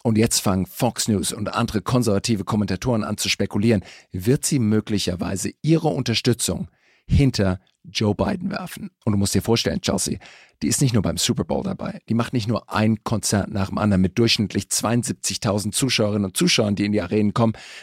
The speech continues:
sondern sie hat vor allem auch knapp dreihundert Millionen Follower auf Instagram. Und wenn die jetzt loslegen würde und sagen würde, „Ich gebe meine Unterstützung und ich stelle die komplett hinter Joe Biden und die Demokraten“, dann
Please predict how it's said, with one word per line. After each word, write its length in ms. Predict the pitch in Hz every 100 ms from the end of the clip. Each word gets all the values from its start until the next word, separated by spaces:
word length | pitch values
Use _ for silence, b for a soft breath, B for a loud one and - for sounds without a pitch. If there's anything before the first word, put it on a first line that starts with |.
| B
sondern 440 | 113 143 123 117 -
sie 240 | 104 104
hat 160 | 117 -
vor 220 | 113 95
allem 180 | 107 101
auch 160 | 101
knapp 240 | - 104 -
dreihundert 320 | 107 107 101
Millionen 340 | 104 98 101
Follower 460 | 104 - 117 98 90
auf 120 | 101
Instagram. 580 | 123 120 82 - - - -
Und 140 | 98
wenn 180 | 101 101
die 100 | 131
jetzt 260 | 139 -
loslegen 440 | - 113 - - -
würde 200 | - -
und 100 | 113
sagen 300 | 107 98 92
würde, 160 | 95 - B B _ -
„Ich 320 | 135 - -
gebe 340 | 107 113 107 104
meine 280 | 95 104 -
Unterstützung 580 | - 95 101 - -
und 100 | -
ich 80 | -
stelle 180 | - 107
die 100 | 101
komplett 440 | - 107 123 113
hinter 200 | 131 110
Joe 200 | 101 107
Biden 220 | 95 101 104
und 100 | 92
die 80 |
Demokraten“, 540 | 95 98 92 104 107 101 B B -
dann 180 | 90